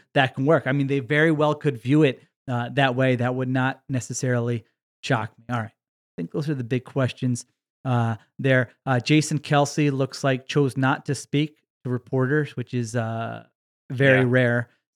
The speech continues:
Speaker 1: Said, "No, guys, not today. Sorry," according to, uh,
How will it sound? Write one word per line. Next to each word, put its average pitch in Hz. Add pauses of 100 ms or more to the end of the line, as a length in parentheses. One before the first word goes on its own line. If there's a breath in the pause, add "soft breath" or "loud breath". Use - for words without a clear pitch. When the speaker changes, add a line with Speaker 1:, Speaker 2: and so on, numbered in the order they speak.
Speaker 1:
Said, 127
"No, 135
guys, 127 (240)
not 127
today. 123
Sorry," 120
according 120
to, 117
uh, 113